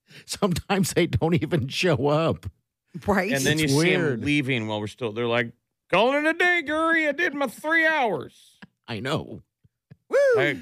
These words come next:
Speaker 3: just felt like that's not a
Speaker 1: Uh,
Speaker 3: good sign.
Speaker 1: No, it doesn't
Speaker 3: <laughs>
Speaker 1: seem like it. But then again, their sales, you know, get out there, go, go, go.
Speaker 2: When the
Speaker 1: But
Speaker 2: Radio Zoo goofs are
Speaker 3: Well,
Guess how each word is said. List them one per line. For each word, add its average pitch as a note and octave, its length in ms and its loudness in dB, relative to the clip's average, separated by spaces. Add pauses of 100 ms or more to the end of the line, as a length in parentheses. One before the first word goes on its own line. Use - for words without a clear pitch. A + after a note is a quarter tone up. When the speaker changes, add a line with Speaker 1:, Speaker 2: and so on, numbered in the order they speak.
(340)
Speaker 3:
just D3 220 -14
felt C3+ 160 0
like B2 140 -2
that's B2 220 0
not A#2 160 -2
a G#2 60 -2
Speaker 1:
Uh, G2+ 100 -14
Speaker 3:
good F#2+ 200 -6
sign. G2+ 600 -4 (120)
Speaker 1:
No, E3 420 2
it B2+ 100 2
doesn't C3 300 -2
Speaker 3:
<laughs> A2+ 140 -8
Speaker 1:
seem A#2+ 240 4
like G#2+ 240 2
it. G#2+ 240 0
But C3+ 120 -2
then C3+ 120 4
again, B2 240 2
their A2+ 120 2
sales, G2 480 0
you G2+ 60 -4
know, G2 160 2
get F#2+ 160 0
out F#2 220 0
there, F#2+ 120 2
go, F#2+ 200 2
go, F#2+ 180 0
go. F2+ 320 2 (460)
Speaker 2:
When A#3 140 2
the G3+ 80 2
Speaker 1:
But E3 40 2
Speaker 2:
Radio F#3 400 4
Zoo D#3+ 460 -2 (360)
goofs F3 560 -4 (180)
are F3 120 -2
Speaker 3:
Well, G#3 100 4